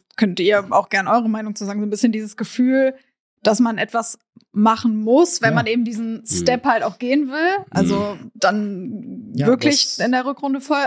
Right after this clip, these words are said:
Speaker 1: voll anzugreifen und mit dem großen Ziel Aufstieg.
Speaker 3: Mhm.
Speaker 1: Und wenn man dann sieht, was die Konkurrenz macht, dass man vielleicht auch das Gefühl hat, man muss auch nachlegen.
Speaker 2: Überhaupt ist es so, Kira, glaub ich, in diesem Fußballgeschäft,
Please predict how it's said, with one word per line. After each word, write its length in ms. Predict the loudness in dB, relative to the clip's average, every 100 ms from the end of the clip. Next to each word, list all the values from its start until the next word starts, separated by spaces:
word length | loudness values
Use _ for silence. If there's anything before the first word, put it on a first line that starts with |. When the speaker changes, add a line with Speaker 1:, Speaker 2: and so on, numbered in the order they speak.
| -2
Speaker 1:
voll 200 | -2 -2
anzugreifen 720 | 0 0 -2 -2 -2 -2 -4
und 160 | -4 -6 _ _ -20 -18
mit 320 | 0 0 4
dem 100 | 2
großen 540 | 4 4 4 -2 -2 -2
Ziel 300 | 0 2 4
Aufstieg. 640 | 2 0 0 2 2 0 _ -6
Speaker 3:
Mhm. 260 | 0 0 -2 _ _
Speaker 1:
Und 140 | 4
wenn 120 | 4 4
man 100 | 2
dann 180 | 2
sieht, 140 | 0 0
was 140 | -4
die 100 | -2
Konkurrenz 540 | -2 0 0 -2 -2 -2
macht, 160 | 0
dass 100 | -2
man 120 | -2 -2
vielleicht 240 | -2 -2
auch 40 |
das 120 | -6 -6
Gefühl 220 | -4 -2
hat, 80 | 0
man 120 | 4
muss 500 | 6 6 2 -6 -12 _ _
auch 320 | 2 4 2
nachlegen. 560 | 0 -2 -2 -4 -4 -2
Speaker 2:
Überhaupt 460 | 0 2 0 -2 -2
ist 180 | -4 -2
es 120 | 0
so, 120 | -2
Kira, 280 | -2 -2 0
glaub 220 | 2 2
ich, 100 | 2
in 60 | -2
diesem 180 | -2 -2
Fußballgeschäft, 760 | -2 0 2 2 2 -2 -4